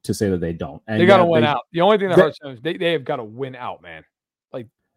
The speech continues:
Speaker 2: they're, they're not gonna win any of the breakers 'cause of the conference record.
Speaker 1: Well, here's the thing, though. I think that there is a, a factor that does help them. And that's the fact that almost everybody in front of them is playing with a backup quarterback. Like, Cleveland, their, your defense is great. I, Joe Flacco isn't scaring anybody. Um,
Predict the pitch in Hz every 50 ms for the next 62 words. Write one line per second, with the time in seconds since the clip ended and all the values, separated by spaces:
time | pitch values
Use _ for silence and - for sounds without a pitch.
0 | _ _ 320 226 170 185 - 247 170 170 190 208 208 - 247 175 175 180 175 175
1 | 165 156 139 131 170 220 - - - _ _ _ _ - 151 131 156 143 156 170
2 | 226 254 - _ _ - - - _ _ _ _ _ _ _ - 302 359 381 294
3 | 247 240 269 226 160 110 - - 139 156 156 - 214 196 180 190 143 185 175 175
4 | 175 170 160 160 156 - - 147 - - 156 160 - 156 151 143 135 139 139 123
5 | - 127 135 123 - 113 107 110 113 110 - 107 - 135 131 120 - 117 123 123
6 | 120 117 - - 147 139 151 156 131 143 135 135 135 123 120 - 135 135 123 113
7 | 107 107 95 - - - 135 131 123 107 104 90 117 113 113 - 107 - - 127
8 | 127 104 85 - 85 82 - _ - 117 110 _ _ _ _ _ _ _ _ -
9 | - - 214 240 247 226 233 202 165 175 185 185 175 175 175 151 190 190 170 170
10 | 151 147 120 - - 165 156 143 131 120 - 123 127 127 123 113 110 - _ _
11 | - 113 143 147 143 - 147 135 135 135 131 127 123 120 113 110 113 110 - -
12 | - - 127 120 110 101 95 90 85 85 82 78 73 69 67 71 - _ _ _
13 | _ _ - - 110 101 98 95 90 92 98